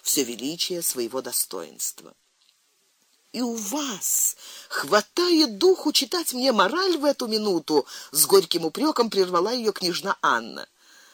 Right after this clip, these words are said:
«Ошибаетесь, я не мораль читаю вам», сухо возразила княгиня. «Я хочу только сказать, чтобы вы не писали ко мне более писем, они могут компрометировать меня».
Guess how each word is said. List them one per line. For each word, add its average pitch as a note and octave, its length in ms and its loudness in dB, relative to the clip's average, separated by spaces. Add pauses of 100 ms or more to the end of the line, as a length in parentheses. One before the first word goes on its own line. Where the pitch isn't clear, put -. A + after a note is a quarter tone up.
(180)
«Ошибаетесь, C#4 1000 0
я F3+ 220 2
не F#3+ 160 -2
мораль F#3+ 420 -4
читаю B2+ 440 -4
вам», B2+ 260 0 (220)
сухо - 340 0
возразила C3+ 480 0
княгиня. C3 580 -6 (300)
«Я D#4+ 140 2
хочу D#3+ 260 0
только C3 300 -2
сказать, B2 480 0
чтобы C#3 360 0
вы D3 420 -4 (220)
не G#3+ 300 0
писали D4+ 640 0
ко F3 160 -2
мне C3+ 200 -2
более B2 440 0
писем, A#2+ 500 -4 (240)
они D4+ 220 -2
могут C4+ 260 4
компрометировать G#3 960 -2
меня». F2 320 -12